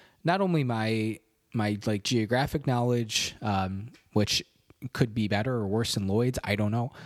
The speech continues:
I think I placed better than him, but who knows? Um, but I also got to leverage, you know, my knowledge of just the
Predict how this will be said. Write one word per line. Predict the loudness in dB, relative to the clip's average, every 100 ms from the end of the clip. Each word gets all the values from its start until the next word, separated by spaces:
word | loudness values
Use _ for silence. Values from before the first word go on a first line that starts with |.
| -20 -2
I | -2 -2 -2
think | 0 0
I |
placed | 0 0 -2 0
better | 0 0
than | -2
him, | -2 -2
but | -2
who | 0
knows? | 2 2 0 -6 -18 -20 -20 -20 -2
Um, | 0 2 2 -2 -4 0
but | 2
I |
also | 2 2 0
got | 0
to | 0
leverage, | 0 0 0 0 -2 -2
you |
know, | 0 0 -4 -10 _ _ _
my | -2 0
knowledge | 0 0 0 0
of | -2
just | -2 -4 -8 _ _ _ _ _ -6
the | -4